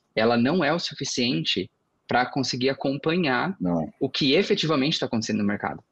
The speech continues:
Speaker 2: Não é,
Speaker 1: Então,
Speaker 2: não é.
Speaker 1: a gente precisa de uma mudança muito mais radical da, da, da forma de pensar e da forma de colocar o nosso serviço, o nosso produto, a nossa
Speaker 2: De
Speaker 1: empresa
Speaker 2: executar.
Speaker 1: à frente de executar, exatamente.
Speaker 2: É, eu concordo. Eu acho que a, a,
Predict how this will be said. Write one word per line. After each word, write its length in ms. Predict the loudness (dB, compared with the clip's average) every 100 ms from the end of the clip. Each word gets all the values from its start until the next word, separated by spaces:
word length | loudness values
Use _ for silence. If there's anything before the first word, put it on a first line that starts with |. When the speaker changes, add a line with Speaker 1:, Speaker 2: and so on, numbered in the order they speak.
| _ _
Speaker 2:
Não 260 | -2 2 2
é, 20 |
Speaker 1:
Então, 300 | 4 4 4
Speaker 2:
não 180 | 2 2
é. 20 |
Speaker 1:
a 100 | 2
gente 200 | 2 2
precisa 320 | 0 0 2 2
de 120 | 2
uma 460 | 4 4 2 2
mudança 640 | 2 2 2 2 0 0 0
muito 640 | 2 4 4 6 4 2
mais 280 | 2 0 0
radical 500 | 0 0 0 2 4
da, 160 | 4
da, 160 | 4 2
da 140 | 0
forma 400 | -2 0 2 2
de 80 | -2
pensar 520 | -2 -4 -2 -4 -4 -8 _ _ 0
e 80 | 2
da 140 | 2
forma 260 | 2 2 2
de 100 | 0
colocar 580 | 0 2 2 0 0 2
o 60 |
nosso 320 | 0 0 -2
serviço, 520 | -2 -2 0 -2 0 -2
o 20 |
nosso 200 | -2 -2
produto, 400 | -2 0 0 2
a 40 |
nossa 180 | 0 2
Speaker 2:
De 80 | 2
Speaker 1:
empresa 400 | 4 4 4 4
Speaker 2:
executar. 240 | 2 0
Speaker 1:
à 40 | -2
frente 480 | -2 0 0 0
de 120 | 2 2
executar, 600 | 0 -2 -4 -2 0 0
exatamente. 720 | 0 0 -2 -2 -4 -8 -14 _ _ _ -6 -2
Speaker 2:
É, 180 | -2 -4 0
eu 160 | 0
concordo. 580 | 2 0 4 6 6 6
Eu 80 | 4
acho 160 | 2 2
que 80 |
a, 180 | 4 4
a, 460 | 4 2 4 2